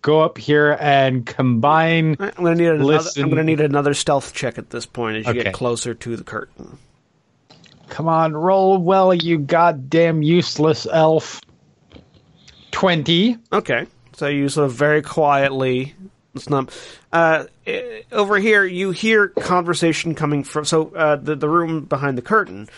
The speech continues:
Speaker 2: uh, you, you hear there's conversation coming up from below because the lounge is below that room.
Speaker 1: Mm-hmm.
Speaker 2: Um, and you recall there's a staircase going up, uh, in the lounge. Uh, you also hear,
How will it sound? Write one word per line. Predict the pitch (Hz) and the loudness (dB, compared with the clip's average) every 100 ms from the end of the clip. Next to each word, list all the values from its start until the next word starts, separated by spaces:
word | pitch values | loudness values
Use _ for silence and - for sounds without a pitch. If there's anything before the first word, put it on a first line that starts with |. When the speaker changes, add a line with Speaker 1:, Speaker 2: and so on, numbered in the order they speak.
| - - _ _ | -20 -20 _ _
Speaker 2:
uh, | 147 135 127 120 117 | -2 0 2 0 -4
you, | 143 147 147 147 120 | -6 -2 0 -2 -2
you | 151 | -2
hear | 151 220 220 | 0 2 2
there's | 190 180 - | 2 0 0
conversation | 180 170 147 156 156 | 0 0 0 -2 -2
coming | 147 147 | -2 0
up | 143 | -2
from | - 143 | -2 -2
below | 131 127 143 | 0 0 0
because | 151 143 | 0 -2
the | 135 120 | -2 -2
lounge | 113 113 127 143 | 0 0 0 -2
is | 156 | -4
below | 139 160 156 160 | -2 0 2 2
that | 160 | 0
room. | 175 180 190 - - - _ _ - | 0 -2 -4 -10 -20 -20 _ _ -2
Speaker 1:
Mm-hmm. | 139 127 | 2 2
Speaker 2:
Um, | 127 131 | 2 2
and | 139 | 0
you | 135 | -2
recall | 127 135 131 | -6 -4 -4
there's | 123 | -4
a | 117 | -8
staircase | - 120 113 120 | -6 -6 -6 -10
going | - 117 113 | -8 -6 -6
up, | 117 - - | -6 -10 -8
uh, | 110 107 | -6 -4
in | |
the | 101 | -6
lounge. | 104 104 117 - - | -4 -4 -4 -8 -6
Uh, | 120 117 107 _ - - - _ - | -4 -4 -6 _ -20 -20 -20 _ -2
you | 180 | 2
also | 185 190 165 | 2 2 2
hear, | 165 156 151 | 4 4 2